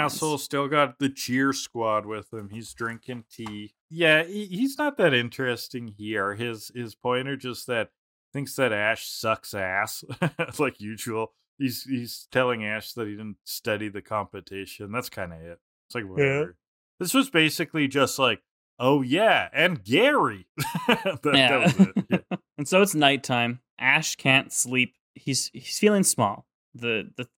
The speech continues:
Speaker 1: that, the, uh, the rude things that Brock and Gary said to him before are, are keeping him up at night. He's feeling weak, so he needs to go out. He goes into the stadium,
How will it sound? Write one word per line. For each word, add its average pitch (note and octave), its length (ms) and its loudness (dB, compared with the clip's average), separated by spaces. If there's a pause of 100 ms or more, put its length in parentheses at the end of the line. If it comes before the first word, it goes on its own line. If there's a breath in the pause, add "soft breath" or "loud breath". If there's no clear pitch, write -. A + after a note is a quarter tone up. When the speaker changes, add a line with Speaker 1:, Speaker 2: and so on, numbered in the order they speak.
(120)
Speaker 1:
that, D#3 240 6
the, D#3+ 200 2
uh, - 100 -2
the D3+ 180 0
rude G3+ 320 2
things C#3+ 520 2 (200)
that B2 260 6 (120)
Brock D3 340 4
and A#2+ 240 -2
Gary A#2 320 0
said A#2 260 -2
to A#2 120 -8
him A2 300 -8 (120)
before A2 500 -2 (200)
are, B2+ 160 0
are B2+ 100 0
keeping F#3+ 260 6
him C3+ 100 8
up A#2+ 140 2
at G2 60 -12
night. - 280 -14 (140)
He's B2 140 -2
feeling C3 380 2
weak, A2+ 240 -8
so - 160 -6
he - 20 0
needs B2 180 0
to B2+ 100 -6
go A#2 180 -2
out. A2 220 -4 (180)
He A#2+ 100 -2
goes A#2 220 2
into A2+ 160 -6
the A2+ 80 -2
stadium, G#2+ 580 -6